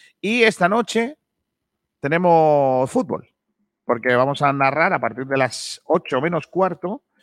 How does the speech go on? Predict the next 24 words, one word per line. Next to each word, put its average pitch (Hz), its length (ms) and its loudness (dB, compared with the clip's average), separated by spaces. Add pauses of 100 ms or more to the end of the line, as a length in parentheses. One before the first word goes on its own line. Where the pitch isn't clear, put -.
(320)
eh, 127 680 4
la 120 300 4
primera, 135 760 2
eh, 123 40 -2
semifinal 143 460 -2
de 151 180 2
la 147 120 2
Cop-, 143 240 -8
de 131 140 -2
la 120 100 0
Supercopa 135 460 -4
de 139 340 0
España. 160 340 -2
Cordero, 147 280 0
¿te 151 60 -2
has 151 60 0
preparado 165 360 -2
ya, 147 680 -2 (420)
mm, 127 520 -8
las 127 160 -4
alineaciones 127 420 -4
y 123 40 -6
todo 147 120 -4
eso? 123 220 -14